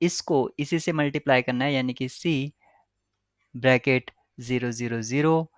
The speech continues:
एक्स ज़ीरो ज़ीरो, वाई जेड ज़ीरो, सी इनवर्स। सी और सी इनवर्स आइडेंटिटी हो जाएंगे, फिर ये दोनों मैट्रिक्स आपस में मल्टीप्लाई कराना है, यानी कि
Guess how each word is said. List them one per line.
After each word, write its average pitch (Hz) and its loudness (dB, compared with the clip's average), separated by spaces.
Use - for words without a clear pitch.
एक्स 127 0
ज़ीरो 117 -2
ज़ीरो, 156 0
वाई 113 4
जेड 117 0
ज़ीरो, 117 -6
सी 127 0
इनवर्स। - -8
सी 220 8
और 175 8
सी 190 2
इनवर्स 160 0
आइडेंटिटी 147 0
हो 160 0
जाएंगे, 147 0
फिर 139 -6
ये 139 2
दोनों 165 0
मैट्रिक्स 147 -2
आपस 127 2
में 175 -4
मल्टीप्लाई 123 -2
कराना 107 -8
है, 107 -10
यानी 139 0
कि 117 -8